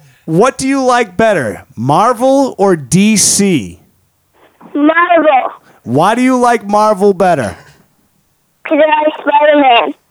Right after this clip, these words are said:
Speaker 2: Spider-Man. <laughs>
Speaker 1: And is Spider-Man your favorite character?
Speaker 2: No.
Speaker 1: No?
Speaker 2: Superman.
Speaker 1: Su-, well, that, well, we, you know, Superman's not Marvel, right?
Speaker 2: I like Spider-Man.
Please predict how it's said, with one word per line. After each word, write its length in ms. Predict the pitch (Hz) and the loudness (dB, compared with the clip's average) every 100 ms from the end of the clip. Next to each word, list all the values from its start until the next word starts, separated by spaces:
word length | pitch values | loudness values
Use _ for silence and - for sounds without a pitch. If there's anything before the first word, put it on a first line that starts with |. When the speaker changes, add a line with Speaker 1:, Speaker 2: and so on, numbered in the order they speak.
| _ - 202 | _ -20 -10
Speaker 2:
Spider-Man. 920 | 240 - - - 202 - 190 - 196 | -10 -6 -8 -6 -10 -8 -12 -10 -12
<laughs> 40 | |
Speaker 1:
And 160 | 156 160 | -8 -4
is 140 | 156 - | -4 -6
Spider-Man 880 | 180 - - 208 240 247 247 247 233 | -8 -8 -2 0 0 0 0 0 -2
your 120 | 196 | -4
favorite 600 | - 220 226 226 220 _ _ _ _ _ - | -2 0 0 0 -4 _ _ _ _ _ -6
character? 680 | 202 214 240 240 262 254 - _ _ _ _ _ _ _ _ | -2 0 -2 0 0 0 -6 _ _ _ _ _ _ _ _
Speaker 2:
No. 340 | 294 311 294 302 294 _ - | -2 2 2 0 -2 _ -10
Speaker 1:
No? 640 | 143 160 180 247 320 - _ _ _ _ _ _ _ - - | -2 2 4 4 2 -2 _ _ _ _ _ _ _ -12 -2
Speaker 2:
Superman. 760 | 330 311 302 285 247 208 - | -2 2 2 2 0 0 -6
Speaker 1:
Su-, 300 | - - 233 185 | -4 0 0 0
well, 200 | 180 175 | 0 0
that, 320 | 160 - 143 156 | -2 -8 -10 -6
well, 300 | 160 160 160 151 | -2 -2 -4 -6
we, 220 | 147 165 | -4 -4
you 200 | 156 165 | -4 -2
know, 260 | 175 233 233 | 0 0 0
Superman's 680 | - 226 269 254 208 180 160 | -2 -6 -6 -2 -2 -2 -2
not 220 | 180 160 | -2 -2
Marvel, 500 | 185 240 269 180 143 | 0 0 0 0 0
right? 340 | 127 170 247 - _ _ _ _ - | 0 -2 -2 -8 _ _ _ _ -6
Speaker 2:
I 300 | 359 370 359 | -2 0 -2
like 140 | 311 - | -4 -4
Spider-Man. 800 | 311 302 302 285 269 269 269 | 0 2 2 2 2 2 0